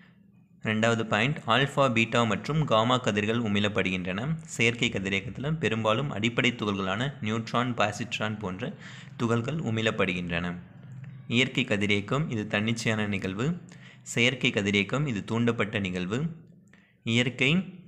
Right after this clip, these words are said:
இவை பொதுவாக எண்பத்தி மூன்றை விட அதிக அணு எண் கொண்ட தனிமங்களில் நடைபெறுகிறது. செயற்கை கதிரியக்கம், இவை பொதுவாக எண்பத்தி மூன்றை விட குறைவாக அணு எண் கொண்ட தனிமங்களில்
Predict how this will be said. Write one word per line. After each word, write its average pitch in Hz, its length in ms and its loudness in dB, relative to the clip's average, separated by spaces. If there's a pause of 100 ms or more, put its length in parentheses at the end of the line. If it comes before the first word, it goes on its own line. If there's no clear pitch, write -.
(320)
இவை 117 200 4
பொதுவாக 131 500 2
எண்பத்தி 120 580 2
மூன்றை 113 420 2
விட 104 300 2
அதிக 120 380 4
அணு 110 200 4
எண் 113 160 4
கொண்ட 104 280 2
தனிமங்களில் 104 540 0
நடைபெறுகிறது. 92 760 -2 (240)
செயற்கை 123 460 -4
கதிரியக்கம், 104 760 -2
இவை 113 180 4
பொதுவாக 123 480 0
எண்பத்தி 113 440 0
மூன்றை 110 360 0
விட 107 220 -2
குறைவாக 131 540 2
அணு 101 160 2
எண் 104 160 0
கொண்ட 101 300 -2
தனிமங்களில் 98 540 -2